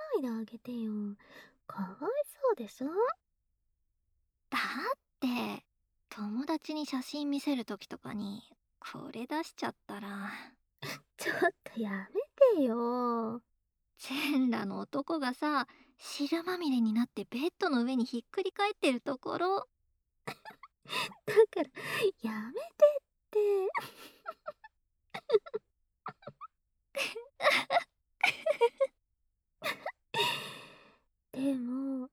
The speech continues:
Speaker 1: 確かにこれ自分があって考えたら、こんなの見られたら生きていけないかも。
Speaker 2: あとはどんな太パパでも絶対ハメ撮りさせないもんね。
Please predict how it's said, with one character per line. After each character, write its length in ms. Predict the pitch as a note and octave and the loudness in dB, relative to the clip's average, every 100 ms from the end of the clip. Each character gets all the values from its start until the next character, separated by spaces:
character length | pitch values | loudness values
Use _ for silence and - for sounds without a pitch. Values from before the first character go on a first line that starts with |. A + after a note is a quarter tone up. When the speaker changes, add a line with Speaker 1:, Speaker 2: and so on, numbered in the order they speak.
| _ _ _ _ _ | _ _ _ _ _
Speaker 1:
確 300 | - E4+ F4 | -2 -2 -2
か 120 | - C4 | -6 -6
に 120 | A3+ | -6
こ 160 | - | -8
れ 80 | C#4 | -6
自 220 | D4 D#4+ | -4 -2
分 100 | F#4 | 6
が 60 | A#4 A#4 B4+ D5+ | 6 6 0 -2
あ 60 | |
っ 20 | - | 4
て 80 | E5 C#5 | 4 6
考 60 | A#4+ G#4 G#4+ G#4+ | 6 6 6 4
え 160 | G4 | 2
た 80 | F#4 | -2
ら、 100 | F#4 - - - - _ | -4 -8 -12 -12 -16 _
こ 180 | - G#4+ | -12 -6
ん 320 | F#4+ F4+ F4+ | -4 -4 -4
な 100 | F4 | -4
の 140 | E4+ D4+ | -4 -6
見 140 | D#4 | -8
ら 100 | E4+ | -8
れ 100 | F4 | -8
た 140 | - C#4+ | -2 0
ら 100 | C#4 | 2
生 120 | F4+ - | 0 -2
き 80 | |
て 200 | - B4+ | 4 4
い 60 | D#4+ | 4
け 160 | - A#4 | 2 2
な 220 | C5+ D#5 | 2 -4
い 40 | - D#5+ C5 A#4+ A#4+ C5+ B5+ _ _ _ _ _ - | 4 4 4 4 4 2 -2 _ _ _ _ _ -2
か 120 | B3 | 0
も。 120 | A3+ A#3 | 2 0
Speaker 2:
あ 20 | |
と 160 | - G#3 | 0 -2
は 220 | F#3 - | -4 -6
ど 260 | A#3+ C4+ D#4 | 0 0 2
ん 100 | D4 | 0
な 160 | G3+ | 0
太 240 | - - B3+ | -4 -6 -2
パ 140 | C#4 | 0
パ 120 | D4 | 2
で 100 | D4 | 4
も 120 | C#4+ G#3+ | 2 0
絶 440 | A3+ B3+ C#4+ D4 _ _ | 0 2 2 0 _ _
対 200 | - F4 | -2 -2
ハ 160 | E4+ E4+ | 0 0
メ 120 | E4+ | 0
撮 120 | D#4+ | 2
り 80 | D#4 | 2
さ 120 | D4+ | 2
せ 140 | C#4+ D4 | 0 0
な 140 | D4 | 0
い 40 | C4 | -2
も 140 | G3 | -4
ん 80 | G#3 | -2
ね。 480 | A3+ C4+ C4+ C4 | 2 4 2 0